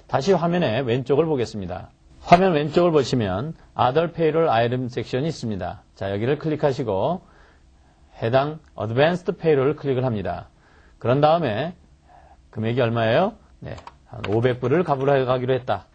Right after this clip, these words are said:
그럼 오백 불을 입력을 합니다. 그러면 이런 화면이 나타나게 되는데요. 이 질문은 이 기록을 계속해서 나타나게 하기를 원하느냐는 질문입니다. 아니니까 NO를 클릭하겠습니다. 자, 그러면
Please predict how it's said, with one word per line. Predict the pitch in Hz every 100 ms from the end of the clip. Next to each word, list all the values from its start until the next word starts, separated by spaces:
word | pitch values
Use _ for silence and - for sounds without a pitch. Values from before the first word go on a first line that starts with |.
| -
그럼 | 117 -
오백 | 110 113
불을 | 131 160
입력을 | 127 117 113
합니다. | 117 95 85 98 165 - - - - _
그러면 | 143 185 180 139 143
이런 | 131 151
화면이 | 151 165
나타나게 | 131 120 131 123
되는데요. | 117 113 110 87 110
이 | 117 147
질문은 | 143 147 160 170 120 160 180 - _ _
이 | 127 170 185
기록을 | - 147 143 151 156 95
계속해서 | - 117 147 165 170 180
나타나게 | 135 123 143 135 139
하기를 | 131 127 156
원하느냐는 | 143 113 117 117 139
질문입니다. | 147 135 110 98 87 85 -
아니니까 | 101 107 101 156 160 -
NO를 | - 104 131 160
클릭하겠습니다. | 135 117 101 90 - 90 98 170 - - - _
자, | - 120
그러면 | 151 180 208 190